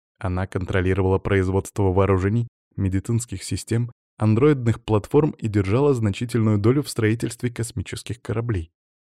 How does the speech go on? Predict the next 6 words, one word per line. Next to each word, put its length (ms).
Но 240
к 100
его 240
находке 520
здесь 280
отнеслись 720